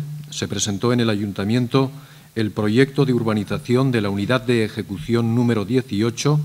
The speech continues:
por los propietarios de las parcelas, al objeto de poner en marcha la ejecución material de las determinaciones recogidas en el Plan General de Ordenación Urbana de Calanda.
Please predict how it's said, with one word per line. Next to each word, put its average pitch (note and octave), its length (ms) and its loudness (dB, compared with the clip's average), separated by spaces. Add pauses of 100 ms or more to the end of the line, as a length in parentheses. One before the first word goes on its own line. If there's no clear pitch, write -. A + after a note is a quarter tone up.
(440)
por F2+ 140 -6
los E2+ 140 4
propietarios G#2+ 640 0
de G2 100 -4
las B2+ 160 -2
parcelas, A#2+ 600 0 (580)
al A2+ 140 0
objeto D#3 280 0
de D3 80 4
poner B2+ 280 2
en C3 100 0
marcha C3+ 520 0 (380)
la F#2+ 120 -4
ejecución F#2+ 600 -4
material A2+ 480 0
de A2 120 0
las G2+ 120 -4
determinaciones F#2+ 760 -2
recogidas G#2+ 800 -4
en G2 140 -6
el F2+ 100 -6
Plan A#2 340 0
General G#2 440 -2
de G#2+ 80 -2
Ordenación F#2 480 -4
Urbana G2 340 -4
de F#2 100 -6
Calanda. E2+ 440 -6